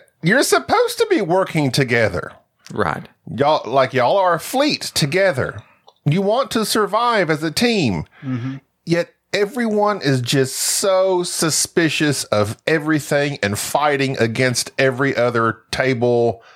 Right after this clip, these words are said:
Speaker 1: position, all that stuff.
Speaker 2: And that's a good point. So at the end of this game, we all got a chance to kinda do, you know, talk on the mic and about the other forty people that were there, just kinda say what their experience was.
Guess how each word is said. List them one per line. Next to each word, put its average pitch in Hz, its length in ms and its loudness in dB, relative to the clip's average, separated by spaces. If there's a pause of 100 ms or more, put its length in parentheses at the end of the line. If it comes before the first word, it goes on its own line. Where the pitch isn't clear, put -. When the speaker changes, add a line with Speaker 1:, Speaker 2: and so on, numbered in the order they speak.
(100)
Speaker 1:
position, 110 1000 0
all 95 160 2
that 90 160 -2
stuff. 117 100 -2
Speaker 2:
And - 100 0
that's 135 160 0
a 127 60 -4
good 123 240 -4
point. 98 240 -2
So 113 120 -2
at 127 200 0
the - 180 -8
end 254 140 -2
of 190 60 0
this 117 160 -2
game, 110 260 0
we 107 80 0
all 120 180 2
got 113 200 0
a - 20 -4
chance 110 380 -2
to 98 140 -2
kinda 113 280 -2
do, 113 420 -2
you 101 120 -4
know, 90 80 -2
talk 113 260 -4
on 113 80 -2
the 110 60 -2
mic 104 320 0
and 87 220 -4 (120)
about 101 240 -2
the 98 100 -2
other 98 140 -2
forty 107 300 -2
people 98 300 -4
that 98 140 -2
were 95 80 -4
there, 104 220 0
just 101 180 -6
kinda 101 200 -6
say 110 320 -2
what 113 180 -2
their 104 120 -2
experience 117 500 -4
was. 127 320 -4